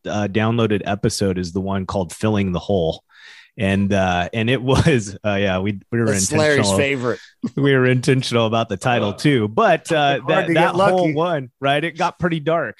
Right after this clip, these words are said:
Speaker 1: right? Like that's some legit conversation that we had. And, uh, and they, uh, it ended up being <laughs> the largest one that, largest downloads that we've had. So
Speaker 3: Yeah.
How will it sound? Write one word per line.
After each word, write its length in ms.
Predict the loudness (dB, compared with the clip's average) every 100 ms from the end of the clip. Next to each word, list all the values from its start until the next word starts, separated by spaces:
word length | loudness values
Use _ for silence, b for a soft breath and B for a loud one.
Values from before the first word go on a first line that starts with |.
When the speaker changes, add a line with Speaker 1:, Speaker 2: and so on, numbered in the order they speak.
| -8
Speaker 1:
right? 280 | -4 -4 -4
Like 180 | -6 -2
that's 220 | -4 -4
some 180 | -4 -2
legit 580 | -4 -2 -2 -2 -4 -6
conversation 760 | -6 -4 -4 0 -2 -2 -4
that 160 | -4 -4
we 140 | -2
had. 380 | 0 2 2 2
And, 360 | 0 0 -2 -4
uh, 300 | -2 -2 -4 B B B B B
and 180 | -6 0
they, 300 | 2 2 4
uh, 400 | 2 2 0 -2 -6 _
it 200 | -8 -4
ended 260 | -2 0 2
up 140 | 2
being 240 | 4 4 4
<laughs> 0 |
the 100 | 2
largest 420 | 2 2 2 0
one 260 | -2 -4 -2
that, 200 | -4 -6
largest 540 | -2 0 0 -2 -6 -4
downloads 540 | -2 0 0 0 0
that 120 | -4
we've 200 | -4 0
had. 340 | 0 0 -2 -6
So 180 | -6
Speaker 3:
Yeah. 340 | -2 -2 -2